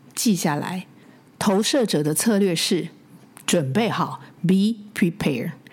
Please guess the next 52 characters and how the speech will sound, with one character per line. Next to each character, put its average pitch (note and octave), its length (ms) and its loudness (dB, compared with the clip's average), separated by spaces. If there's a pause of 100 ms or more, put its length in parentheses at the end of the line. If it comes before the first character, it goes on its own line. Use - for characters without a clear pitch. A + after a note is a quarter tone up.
(460)
你 G#3 180 4
永 C4 240 0
远 F#3+ 400 0
该 A#3+ 160 2
保 D#3+ 260 -2
持 D#3+ 380 0 (260)
准 D3 300 0
备 A3 160 2
好 E3+ 160 -2
的 C#3 100 -4
状 C#3+ 280 -2
态。 - 320 -6 (320)
有 - 100 2
没 D4 100 0
有 C#4 120 2
邀 C4+ 260 0
请 F3+ 340 0
呢？ D#3+ 220 0 (100)
是 - 200 0
次 G3+ 260 0
要 E3 220 0
的， - 180 -8 (240)
因 C#4+ 160 0
为 C#4+ 160 2
有 F#3 240 2
准 C#3+ 240 0
备 C#3 380 -2 (120)
总 G#3 220 -2
会 G#3+ 220 0
有 C#3+ 100 -2
邀 D#3 220 -2
请， F#3+ 320 -2 (640)
而 G#3 140 2
没 A#3 160 2
有 D4 120 0
准 D#3+ 240 0
备 F#3 200 2
呢， E3+ 180 0 (260)
就 C#4 220 2
算 A3 400 0
有 E3 140 2
邀 A3 240 2
请 - 340 -2 (280)
也 C#3+ 140 2
是 F3 200 0
自 F3+ 240 0
取 C#3+ 200 -2
其 D3+ 300 -2
辱， F#3 240 0
不 D#3+ 160 -6
是 G3 160 0
吗？ E3 280 0